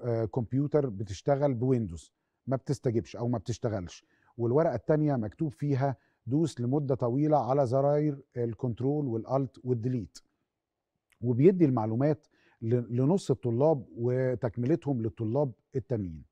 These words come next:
النشاط اللي يتعمل في الفصل إن كل طالب يلف على باقي الطلاب ويقول اللي عنده في الورقة،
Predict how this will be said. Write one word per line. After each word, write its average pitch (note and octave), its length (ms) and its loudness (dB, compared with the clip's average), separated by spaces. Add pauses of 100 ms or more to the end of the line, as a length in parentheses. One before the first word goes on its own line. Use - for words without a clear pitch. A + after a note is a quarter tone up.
(500)
النشاط D#3+ 420 0
اللي B2+ 220 2
يتعمل C#3 360 2
في A#2 120 -6
الفصل A2 500 -2
إن A#2+ 220 -2
كل G#3+ 380 0
طالب D3+ 400 2
يلف B2+ 400 0 (360)
على A2+ 240 0
باقي D3+ 300 4
الطلاب A2 520 -2 (140)
ويقول D3+ 400 0
اللي A2+ 180 0
عنده D3 380 0
في D3+ 120 -2
الورقة، D#3+ 360 2